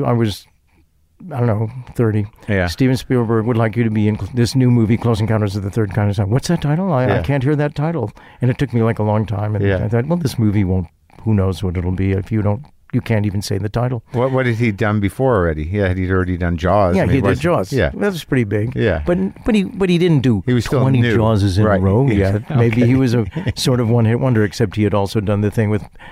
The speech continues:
Speaker 1: with Dennis Weaver.
Speaker 2: The Duel.
Speaker 1: In, you know, so,
Speaker 2: Yeah.
Speaker 1: yeah, in The Duel, which
Speaker 2: Yeah.
Speaker 1: was like,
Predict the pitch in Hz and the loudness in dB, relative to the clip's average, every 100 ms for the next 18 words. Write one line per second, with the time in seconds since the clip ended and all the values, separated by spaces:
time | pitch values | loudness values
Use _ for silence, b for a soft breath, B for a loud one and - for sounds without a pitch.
0 | B 131 - 113 107 101 127 113 101 95 | B -2 2 0 0 0 0 0 -2 -2
1 | 98 92 95 104 90 123 110 120 117 110 | -4 -2 0 0 0 -2 -2 0 0 0
2 | 104 107 98 151 151 113 113 123 160 101 | -2 -4 -2 0 0 0 0 2 2 0
3 | 104 95 92 101 92 95 | 0 0 -2 -4 -6 -8